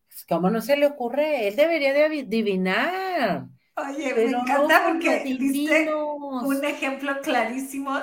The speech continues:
Speaker 2: de, del domingo, ¿no? Que me dijo, metí lavavajillas y quedaron solamente los sartenes. Y me dijo,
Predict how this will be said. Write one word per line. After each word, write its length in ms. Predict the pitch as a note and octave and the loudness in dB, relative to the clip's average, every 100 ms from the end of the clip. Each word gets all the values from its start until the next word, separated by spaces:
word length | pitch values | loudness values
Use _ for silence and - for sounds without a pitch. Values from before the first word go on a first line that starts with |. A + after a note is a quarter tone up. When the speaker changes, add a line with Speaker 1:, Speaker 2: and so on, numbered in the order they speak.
| - | -6
Speaker 2:
de, 360 | B3 G#3+ G#3 - | -8 -6 -6 -8
del 260 | G3+ G#3 G3+ | -10 -8 -6
domingo, 680 | G#3 G#3 A3+ A#3+ A3+ A3 | -6 -4 -6 -6 -4 -4
¿no? 400 | G#3 G#3+ A#3 F#4+ | -4 -4 -2 -4
Que 100 | - | -4
me 160 | A#3+ G#3+ | -4 -4
dijo, 520 | G#3 A3+ - A3+ G#3+ | -6 -8 -4 -2 -2
metí 300 | A3 A3 A3 | -6 -8 -8
lavavajillas 840 | A#3 B3 B3 A3 A3 - C#4 D4+ F4+ F#4 - - - | -4 2 2 2 -2 -4 0 2 2 -2 -14 -20 -20
y 140 | - - | -18 -4
quedaron 460 | B3+ B3 B3 C4 | 2 4 4 2
solamente 560 | - B3 A#3+ A#3+ A#3 A3+ | 0 2 2 0 -4 -6
los 180 | A3+ A3+ | -4 -4
sartenes. 580 | G3 - A3 G3 F#3+ | -6 -6 -8 -8 -12
Y 40 | A3+ | -8
me 120 | A3 | -8
dijo, 380 | A3+ A3 A3+ | -8 -6 -6